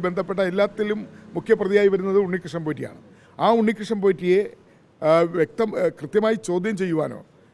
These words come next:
എല്ലാവരും, ഏ, ഒരു, ഒരു ഐ വാഷ് പോലെ ഒരു വിളിച്ചു വരുത്തി ചോദ്യം ചെയ്ത് അല്ലെങ്കിൽ, ആ, തെളിവെടുപ്പ് നടത്തി അപ്പോൾ തന്നെ പറഞ്ഞു വിടുകയാണ് ചെയ്തത്. എന്നാൽ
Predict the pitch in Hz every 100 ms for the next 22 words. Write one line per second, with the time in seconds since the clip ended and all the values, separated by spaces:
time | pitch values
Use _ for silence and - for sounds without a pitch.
0 | - 139 170 185 196 202 190 - - 175
1 | 180 190 190 196 190 202 - 165 208 196
2 | 196 - 170 135 117 _ _ _ _ 170
3 | 180 185 - - 180 180 196 180 180 185
4 | 190 - - 170 175 180 165 165 175 226
5 | - _ - 165 175 175 180 175 160 156
6 | 170 175 185 170 175 160 156 160 180 -
7 | _ _ 131 151 143 190 185 175 170 156
8 | 170 165 156 151 143 120 113 - - _
9 | _ _ 151 170 185